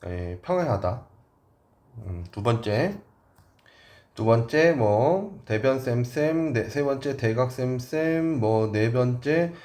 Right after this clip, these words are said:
대각선이 서로를 이등분한다. 다섯 번째, 뭐, 한 쌍이 평행하고, 어, 길이가 같다. 뭐, 이런 얘기들 했었죠. 예, 그거의 특징들을 이제 직사각형과,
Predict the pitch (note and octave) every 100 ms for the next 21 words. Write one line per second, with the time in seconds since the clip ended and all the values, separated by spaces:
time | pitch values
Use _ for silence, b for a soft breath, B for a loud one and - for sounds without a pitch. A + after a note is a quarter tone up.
0 | B B B2 B2 D3 D3 C#3+ E3+ D#3+ D3+
1 | C#3+ C3+ D3 C#3+ C#3 C#3 C#3 D#3+ E3 E3
2 | E3 B2 B2+ B2 B2+ C3 B2+ E3 E3+ E3+
3 | E3+ E3+ B B B - G2+ G2+ F3 F3+
4 | F#3+ F3+ E3+ F#3 G#3 F#3+ F3 D3+ E3+ G3+
5 | G#3 - - - G2+ G2+ G2+ G2 C#3 C#3
6 | B2 F#2+ - F2+ E2+ b b b _ G#2
7 | C3+ G#3+ G#3 E3 C3 B2+ A2 A2 D#3 E3
8 | A#2+ G#2 - - - F#2+ F#2 - G3 A#3+
9 | A3+ A3+ - A3+ G#3+ G3+ D3 B2+ A#2+ C#3+
10 | - D#3+ D#3 D3+ C3+ G#2 G#2 D#3